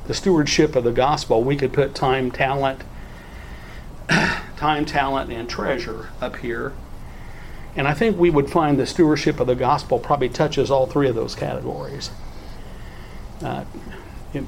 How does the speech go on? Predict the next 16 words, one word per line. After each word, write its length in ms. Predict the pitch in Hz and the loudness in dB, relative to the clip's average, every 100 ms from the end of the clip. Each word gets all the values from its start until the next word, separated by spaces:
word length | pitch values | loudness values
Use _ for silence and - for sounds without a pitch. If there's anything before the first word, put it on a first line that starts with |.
| - | -2
it 160 | 156 139 | 0 2
may 460 | 131 156 170 175 - | 2 4 4 2 -4
say, 200 | - 120 | -8 -6
"Well, 200 | 120 175 | -4 -4
maybe 260 | 147 139 | -4 -6
not 240 | 139 135 - | -8 -10 -10
treasure 500 | - 143 139 - 113 | -10 -10 -8 -10 -10
quite 340 | - - 160 156 | -10 -10 -10 -10
so 200 | - 117 | -10 -10
much, 680 | 123 120 58 - - - - | -8 -8 -8 -10 -12 -12 -10
but 140 | - - - - - - - | -10 -10 -14 -14 -14 -16 -10
time 400 | - 143 143 131 | 0 2 2 0
a 60 | |
whole 160 | - 135 | -2 -2
bunch." 520 | 123 123 147 160 - - - - - - - - - - - - - - - - - | -2 -4 -6 -8 -10 -12 -14 -14 -14 -14 -14 -14 -14 -14 -12 -12 -12 -12 -12 -12 -10
Talent 640 | - 139 139 147 151 - | -2 0 2 0 -2 -6